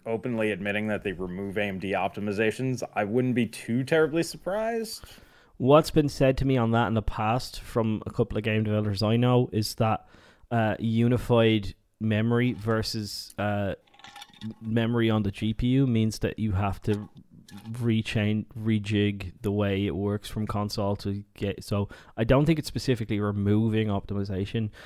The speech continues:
Speaker 2: more that it's, you have to re-optimize again for P C, right? So, um, that
Speaker 1: Console optimizations
Speaker 2: it's,
Speaker 1: don't
Speaker 2: it's
Speaker 1: transfer.
Speaker 2: different. They don't transfer because of the unified memory versus the memory on the,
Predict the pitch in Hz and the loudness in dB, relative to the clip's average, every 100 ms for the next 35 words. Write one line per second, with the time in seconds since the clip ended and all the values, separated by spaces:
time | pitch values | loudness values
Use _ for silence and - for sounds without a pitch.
0 | - - 113 113 110 110 104 101 - - | -20 -2 2 4 4 4 2 0 -6 -8
1 | 113 104 101 104 - 110 113 107 104 104 | -2 0 2 0 0 0 0 2 2 0
2 | - 107 104 - - - 76 76 - _ | -4 -6 -6 -10 -10 -8 -8 -10 -14 _
3 | - 80 78 - - - _ _ _ - | -10 -8 -8 -14 -20 -20 _ _ _ -2
4 | - - - - - _ - 95 92 _ | -2 -4 -12 -16 -20 _ -10 -8 -8 _
5 | - 113 101 98 - - _ _ _ _ | -2 0 2 0 -4 -16 _ _ _ _
6 | 104 101 92 78 - - 104 - 117 156 | -4 -4 -4 -8 -14 -20 -20 2 4 4
7 | 139 - 139 131 127 131 - 117 120 113 | 4 4 6 8 6 2 -2 -2 2 4
8 | 113 107 101 143 120 95 135 110 - 156 | 2 0 -2 0 2 2 2 2 8 8
9 | 143 135 104 101 120 117 113 117 113 117 | 8 0 -4 -4 -4 -4 -2 -4 -4 -6
10 | 104 113 123 117 98 107 113 110 117 110 | -6 -4 -2 0 0 -2 -2 -2 -2 -4
11 | 104 104 107 98 98 - 101 - 98 98 | -2 -4 -6 -8 -10 -10 -10 -8 -6 -6
12 | 92 95 95 98 95 92 82 | -6 -6 -6 -6 -6 -6 -8